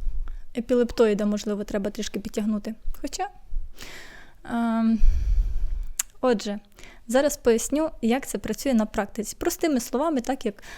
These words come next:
ем, ми з вами любимо. Так, ви помітили, що я зняла штуку від мікрофона. Тепер буду тримати в руках, сподіваюсь, так краще буде.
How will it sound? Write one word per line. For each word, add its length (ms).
ем, 560
ми 160
з 80
вами 240
любимо. 400
Так, 280
ви 140
помітили, 480
що 160
я 180
зняла 440
штуку 500
від 160
мікрофона. 580
Тепер 160
буду 140
тримати 380
в 40
руках, 280
сподіваюсь, 380
так 140
краще 360
буде. 220